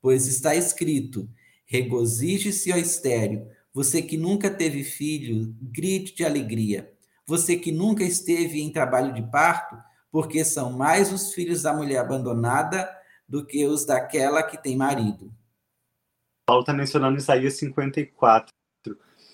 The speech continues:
Speaker 2: Em seguida ele diz: Vocês, irmãos, são filhos como Isaque. Naquele tempo, o filho nascido de modo natural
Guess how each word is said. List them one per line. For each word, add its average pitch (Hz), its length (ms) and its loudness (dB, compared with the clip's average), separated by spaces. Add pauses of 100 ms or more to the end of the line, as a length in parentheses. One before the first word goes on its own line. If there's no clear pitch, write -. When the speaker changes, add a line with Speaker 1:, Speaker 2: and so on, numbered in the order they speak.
(120)
Speaker 2:
Em 123 40 -6
seguida 147 320 2
ele 160 160 8
diz: - 1080 -6
Vocês, 175 480 4
irmãos, 135 440 0
são 143 200 -4 (100)
filhos 185 280 0
como 147 260 0 (1120)
Isaque. 135 640 2 (340)
Naquele 185 480 2
tempo, 156 440 -2
o - 20 -10
filho 180 300 -4
nascido 160 840 -4
de 151 80 -8
modo 135 320 -4
natural 131 680 0